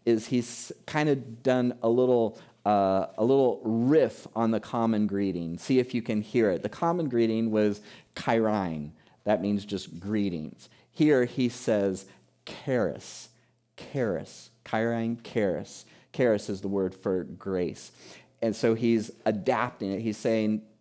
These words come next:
"Where I would usually give you greetings, I'm gonna remind you that you are recipients of grace."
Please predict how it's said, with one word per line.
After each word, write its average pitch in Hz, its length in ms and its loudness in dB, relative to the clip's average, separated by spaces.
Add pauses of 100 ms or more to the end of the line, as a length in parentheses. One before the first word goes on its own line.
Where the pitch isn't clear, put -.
(1000)
"Where 117 220 4
I 135 100 4
would 143 180 2
usually 127 400 2
give 117 240 -2
you 107 120 -2
greetings, 92 760 -2 (360)
I'm 113 160 2
gonna 113 180 2
remind 107 580 0
you 80 300 -4 (320)
that 98 220 -4
you 104 160 2
are 95 100 2
recipients 90 760 -6
of 80 160 -6
grace." 85 600 -8